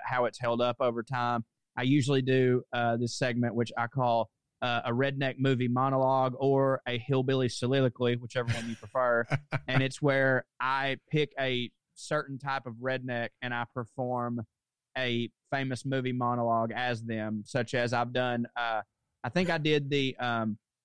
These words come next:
Speaker 1: ah, shit, which was it? I did Glengarry, I did the famous speech from Glengarry Glen Ross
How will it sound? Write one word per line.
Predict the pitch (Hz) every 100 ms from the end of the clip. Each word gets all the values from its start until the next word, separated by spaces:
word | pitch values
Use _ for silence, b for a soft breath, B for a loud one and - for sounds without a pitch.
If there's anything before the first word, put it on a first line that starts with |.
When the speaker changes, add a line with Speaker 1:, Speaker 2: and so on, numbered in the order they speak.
| _
Speaker 1:
ah, | 113
shit, | - 131
which | 120 -
was | 120 107
it? | - _ _ _
I | 123
did | 131 147 151 143
Glengarry, | 139 175 170 160 160
I | 139
did | 151 160
the | 139
famous | 156 165 156
speech | - 165 156
from | - 135
Glengarry | 123 143 147 143 139
Glen | 131 135 135
Ross | 135 131 123